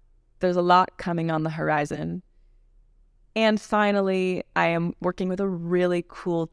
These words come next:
team on a project that, um, it's a retreat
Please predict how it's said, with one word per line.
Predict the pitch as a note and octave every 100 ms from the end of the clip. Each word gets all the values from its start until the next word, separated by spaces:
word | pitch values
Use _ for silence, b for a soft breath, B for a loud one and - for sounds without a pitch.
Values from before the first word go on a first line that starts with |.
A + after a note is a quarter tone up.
| -
team | - - E3+ D#3+ D#3 D3+ E3+ - _ _ _ _ _ -
on | D#3
a | D3
project | - D#3+ D#3+ D#3+ D3 - - - - _ _ _ _ _ _ _ _ -
that, | E3 D3+ - - _ _ _ _ _ -
um, | - B1+ G1+ - G1+ - F#3+ _ _ _ _ _ _ _ - _ _ _ - - - _ _ _ - - _ - _ _ - _ - _ -
it's | G3 -
a |
retreat | F3+ F3 - B3 A3 G3+